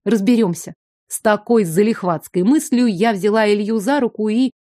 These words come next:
потянула вверх по лестнице. Ком внутри рассосался, и на его месте поселилось странное ощущение нереального.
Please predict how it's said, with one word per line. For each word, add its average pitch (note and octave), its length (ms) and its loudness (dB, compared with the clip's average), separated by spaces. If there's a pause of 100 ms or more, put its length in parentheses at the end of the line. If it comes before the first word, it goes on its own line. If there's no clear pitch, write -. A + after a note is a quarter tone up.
(140)
потянула A3+ 760 2
вверх F3+ 440 0
по G3 140 0
лестнице. G3 640 -2 (380)
Ком C#4+ 220 0
внутри G#3+ 420 0
рассосался, A3+ 840 -2 (280)
и A3+ 280 0
на A3+ 100 2
его A3+ 300 2
месте A#3+ 400 2
поселилось A3 640 0
странное A3 480 0
ощущение A#3 600 0
нереального. G3 760 0